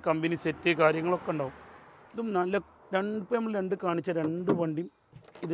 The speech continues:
കാ-, നേരിട്ട് കാണുമ്പോഴാണ് നല്ല ക്വാളിറ്റി ഇല്ല, നല്ല ബോഡി, നല്ല കുറ്റിയുറപ്പുള്ള ജാതി സാധനമാണ്. ഇതിൽ തന്നെ ഇതിൻ്റെ നാല് ടയറും പുതിയതാണ്. ഇതിന് നമ്മൾ ആവശ്യപ്പെടുന്ന നാല് ലക്ഷത്തി എൺപതിനായിരം രൂപയാണ്.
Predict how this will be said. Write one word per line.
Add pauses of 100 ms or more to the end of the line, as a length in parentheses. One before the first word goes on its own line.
(160)
കാ-,
നേരിട്ട്
കാണുമ്പോഴാണ്
നല്ല (200)
ക്വാളിറ്റി
ഇല്ല, (440)
നല്ല (120)
ബോഡി,
നല്ല (100)
കുറ്റിയുറപ്പുള്ള
ജാതി (360)
സാധനമാണ്.
ഇതിൽ
തന്നെ
ഇതിൻ്റെ (400)
നാല് (100)
ടയറും
പുതിയതാണ്. (460)
ഇതിന്
നമ്മൾ
ആവശ്യപ്പെടുന്ന
നാല്
ലക്ഷത്തി (440)
എൺപതിനായിരം
രൂപയാണ്.